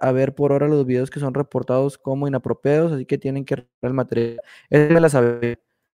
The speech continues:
Speaker 1: Que,
Speaker 2: eso
Speaker 1: por
Speaker 2: siempre.
Speaker 1: ejemplo, si te caga el, denuncia el video de Juan de Dios Pantoja, que dura dos horas, <laughs> y un vato lo tiene que ver todo para saber dónde está. Imagínate un vato que le vale verga así, Juan de Dios Pantoja, dice, "Chinga tu madre, güey, te odio". De repente su jale sea ver un video de un chisme, güey.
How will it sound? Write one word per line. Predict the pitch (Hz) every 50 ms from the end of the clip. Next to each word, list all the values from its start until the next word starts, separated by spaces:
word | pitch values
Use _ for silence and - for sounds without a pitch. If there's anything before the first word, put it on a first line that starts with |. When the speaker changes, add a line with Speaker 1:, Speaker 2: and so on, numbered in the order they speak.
| _ _ _
Speaker 1:
Que, | - 147 143 139 - - 135 135 123 123 120 120 120 117
Speaker 2:
eso | - - 76 76 - -
Speaker 1:
por | 233 220
Speaker 2:
siempre. | - 240 226 233 - 233 233
Speaker 1:
ejemplo, | 226 220 - - -
si | - 160 156
te | - 143 123 - - 147
caga | - 151 147 147 165
el, | 165 165 - _ _ _ _ _ _ _ _ _ _ _ _ _
denuncia | - 139 135 143 147 143 143 147 - 185
el | 175
video | 165 160 151 151 151 151
de | 156 151 143 135
Juan | - 143 139 131 131
de | 127 131
Dios | 131 131
Pantoja, | - 151 139 143 139 - 175 160
que | - 143
dura | 135 135 143
dos | 135 135 135 135 160
horas, | 160 165 - - - - - - _ _ _ _ _ _
<laughs> | - - 147 208 247 - -
y | 427
un | - 139
vato | 147 - - 165
lo | 151 139
tiene | 139 143 143 143 -
que | 143 143
ver | 143 143 139 - -
todo | 147 147 151 170 180 196 - -
para | 175 165 156 117
saber | - - 143 131 131 135 143 143
dónde | 139 139 143 147 143
está. | - - - 139 127 - - - 160 -
Imagínate | - 156 151 135 160 170 196 202 247
un | 233
vato | 226 214 247 233
que | - 240
le | 202 170
vale | 151 156 180 202
verga | 190 170 156 156 180 156 165
así, | 156 165 156
Juan | 151 170 160 156
de | 147
Dios | 143 143 139
Pantoja, | - 165 165 151 156 151 160 151
dice, | 147 139 143 131 -
"Chinga | - - 143 143 170 180
tu | - 226 202
madre, | 160 139 131 139 151 170
güey, | 175 170
te | 170 - 147
odio". | 127 127 131 143 151 160 165
De | 160 151
repente | 139 131 - - 127 123 120 - 160
su | 165 156
jale | - 143 135 147 156
sea | - - 156 151
ver | 151 151 156
un | 160 156
video | 151 147 143 143 151
de | 156
un | 156 156 151
chisme, | - 147 131 123 139 147 151
güey. | 151 151 147